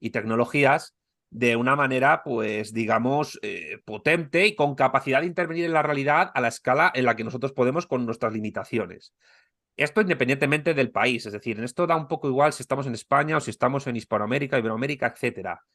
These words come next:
en Argentina o en México. Eh, y también da un poco igual,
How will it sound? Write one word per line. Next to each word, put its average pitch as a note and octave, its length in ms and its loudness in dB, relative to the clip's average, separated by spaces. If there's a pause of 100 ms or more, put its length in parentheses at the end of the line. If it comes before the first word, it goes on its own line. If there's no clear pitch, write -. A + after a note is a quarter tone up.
(100)
en G#2+ 80 -10
Argentina A#2 520 -2
o A#2+ 100 2
en A2 80 -4
México. - 460 -6 (520)
Eh, B2 380 4 (120)
y D3+ 180 0
también E3 260 4
da A3 80 2
un G3+ 100 -2
poco A3 220 -2
igual, G3 400 2